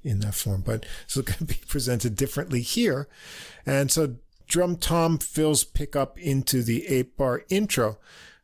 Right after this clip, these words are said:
of, uh, descending bass and left hand piano figures injected with piano chords. And Mike, can you guess what time signature this tune is in?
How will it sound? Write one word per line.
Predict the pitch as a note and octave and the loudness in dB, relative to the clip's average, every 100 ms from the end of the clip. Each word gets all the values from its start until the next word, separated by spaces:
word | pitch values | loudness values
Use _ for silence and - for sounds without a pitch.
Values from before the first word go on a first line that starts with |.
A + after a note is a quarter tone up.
| - | -6
of, | B2 A#2+ A2+ | -2 -2 0
uh, | A#2+ | -2
descending | G#2 - - E3 E3+ D#3+ C#3 | 2 2 2 2 2 2 0
bass | B2+ B2 B2+ - | 0 2 2 0
and | A2+ | 0
left | A#2+ B2 - | 0 -2 0
hand | A#2+ A2 | 0 0
piano | - C3+ B2 | 0 0 0
figures | - A#2+ A2+ G#2 - - | 0 -2 0 0 0 -2
injected | C3+ A2+ - C#3 - C3+ A2 - _ - | 0 0 2 0 0 -4 -4 -8 _ -6
with | A#2 - | -6 -2
piano | C3+ A#2+ A2+ | 0 0 0
chords. | - B2+ A2 G2 - - | -2 -2 0 0 0 0
And | C3+ B2+ F#3 _ | 0 0 -2 _
Mike, | D3+ D#3+ E3+ - | 0 0 0 -2
can | E3 | 0
you | G3 | 0
guess | C#3 G2+ C#3+ E3 - - | -2 -2 0 4 2 2
what | D3 - | -2 -2
time | - D3 - | 0 0 2
signature | - D3+ D3+ D#3 | 2 2 2 0
this | B2+ C3+ - | 2 2 0
tune | - B2+ C3 | 0 0 0
is | G#2 | 2
in? | G#2+ A#2+ | 0 0